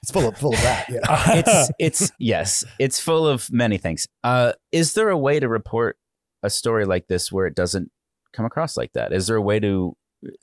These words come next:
Speaker 2: is this just a f-, is this just a flawed way to report, or is there, is there never, is this never gonna come across
Speaker 1: Well, it's
Speaker 2: right?
Speaker 1: designed to be clickbait. I think the,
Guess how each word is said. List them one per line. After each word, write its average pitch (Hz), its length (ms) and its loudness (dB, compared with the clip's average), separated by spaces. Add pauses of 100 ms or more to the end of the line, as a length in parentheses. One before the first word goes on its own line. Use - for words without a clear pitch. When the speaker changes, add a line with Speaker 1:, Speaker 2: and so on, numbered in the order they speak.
(140)
Speaker 2:
is 127 260 0
this 131 260 -2
just 143 240 -2
a 120 80 2
f-, - 300 -8 (100)
is 110 180 -2
this 117 200 -4
just - 220 -4
a 104 80 0
flawed 95 720 -2 (340)
way 90 420 -2
to 90 160 -8
report, 98 580 -4
or 92 180 0
is 85 140 -4
there, 80 180 -6
is 85 140 -4
there 90 120 0
never, 85 480 0 (160)
is 92 140 -4
this 92 200 -4
never 80 180 -4
gonna 71 160 -8
come 69 140 -14
across - 240 -8
Speaker 1:
Well, 269 120 0
it's 247 100 0
Speaker 2:
right? - 40 -4
Speaker 1:
designed 175 300 2
to 151 60 2
be 139 80 2
clickbait. - 460 -4
I 113 60 -2
think 139 280 -4
the, 107 180 -4